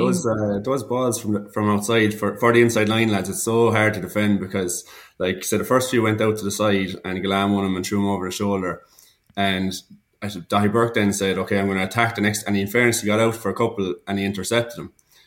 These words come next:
But if the lads out to the field had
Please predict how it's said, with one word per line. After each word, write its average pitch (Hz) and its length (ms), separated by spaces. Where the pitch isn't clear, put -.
But 95 200
if 104 140
the 107 80
lads 127 300
out 123 180
to - 60
the 107 100
field 107 380
had 98 260